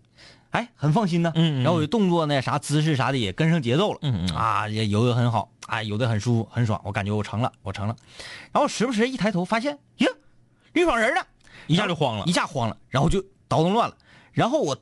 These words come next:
Speaker 1: 再往起使劲一正面扑腾，
Speaker 2: 嗯。
Speaker 1: 我回头一瞅，
Speaker 2: 嗯。
Speaker 1: 他伫立在离我大概五六米的地方，
Speaker 2: 嗯。
Speaker 1: 遥远的看着其他地方，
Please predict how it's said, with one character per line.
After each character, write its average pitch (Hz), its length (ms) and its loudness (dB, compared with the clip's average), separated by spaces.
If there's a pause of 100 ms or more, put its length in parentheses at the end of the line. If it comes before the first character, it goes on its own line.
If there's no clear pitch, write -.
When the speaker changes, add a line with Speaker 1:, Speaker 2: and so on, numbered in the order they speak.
(100)
Speaker 1:
再 349 260 -2 (160)
往 175 280 0
起 143 320 -4
使 - 260 2
劲 285 240 2
一 185 140 4
正 254 200 0
面 240 160 2
扑 131 180 -2
腾， 120 200 0
Speaker 2:
嗯。 156 260 2
Speaker 1:
我 110 100 -6
回 214 160 0
头 269 140 2
一 269 80 0
瞅， - 220 -6 (160)
Speaker 2:
嗯。 101 160 -2 (220)
Speaker 1:
他 220 300 -2 (180)
伫 262 280 2
立 214 200 2
在 202 200 2
离 151 160 0
我 160 160 2
大 190 100 0
概 226 120 -2
五 127 140 -2
六 226 140 2
米 107 120 0
的 110 100 0
地 139 120 2
方， 101 220 0
Speaker 2:
嗯。 110 200 2 (340)
Speaker 1:
遥 139 300 2
远 160 120 0
的 117 100 -4
看 269 220 -2
着 208 120 0 (160)
其 - 180 -6
他 294 100 0
地 294 120 -2
方， 254 100 0